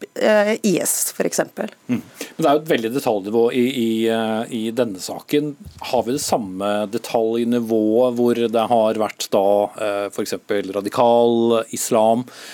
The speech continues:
Speaker 2: eh, som har, eh, blitt avslørt? Vi har jo ikke hatt den samme form for terroraksjoner i Norge, åpenbart, eh, i, i de senere årene, men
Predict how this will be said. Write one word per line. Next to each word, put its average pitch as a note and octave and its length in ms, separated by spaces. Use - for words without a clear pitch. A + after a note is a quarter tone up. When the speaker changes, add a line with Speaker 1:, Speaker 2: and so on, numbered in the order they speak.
Speaker 2:
eh, A#2 280
som A2+ 220
har, A#2 220
eh, A2 1040
blitt G#2+ 240
avslørt? A#2 380
Vi B2 80
har A#2+ 120
jo A#2+ 60
ikke A2+ 60
hatt B2 100
den A2 160
samme G#2+ 260
form G#2+ 180
for B2 120
terroraksjoner G#2 800
i A2+ 60
Norge, G#2 260
åpenbart, G#2+ 760
eh, A2 280
i, G#2+ 380
i G#2+ 40
de - 120
senere A2 260
årene, A2+ 220
men C3+ 120